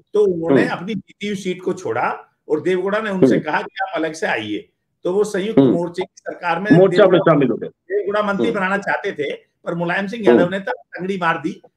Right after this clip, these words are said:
Speaker 1: और दो साल की जो यूएफ की सरकार है, उसमें चौधरी अजीत सिंह मंत्री नहीं बन पाए। हालांकि वो उन्होंने
Speaker 2: हम्म।
Speaker 1: अलग पार्टी बनाई, भारतीय किसान कामगार पार्टी।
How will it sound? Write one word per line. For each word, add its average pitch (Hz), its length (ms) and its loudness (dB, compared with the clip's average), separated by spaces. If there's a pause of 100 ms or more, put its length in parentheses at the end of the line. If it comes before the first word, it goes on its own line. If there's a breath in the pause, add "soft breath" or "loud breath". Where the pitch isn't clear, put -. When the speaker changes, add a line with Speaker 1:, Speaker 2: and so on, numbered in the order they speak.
(140)
Speaker 1:
और 156 160 -2
दो 202 180 -2
साल 180 240 -2
की 196 140 -12
जो 208 120 -4
यूएफ 196 380 -2
की 196 60 -16
सरकार 170 340 -4
है, 202 60 -2
उसमें 196 180 -8
चौधरी 175 300 -4
अजीत 160 160 -6
सिंह 196 200 -8
मंत्री 165 220 -10
नहीं 214 200 -4
बन 160 100 -6
पाए। 131 260 -6 (280)
हालांकि 190 400 4
वो 214 120 2
उन्होंने 220 280 4
Speaker 2:
हम्म। 170 80 -2
Speaker 1:
अलग 202 180 0
पार्टी 175 320 -6
बनाई, 190 220 -4
भारतीय 156 380 -2
किसान 180 300 -6
कामगार 156 380 -4
पार्टी। 190 460 -8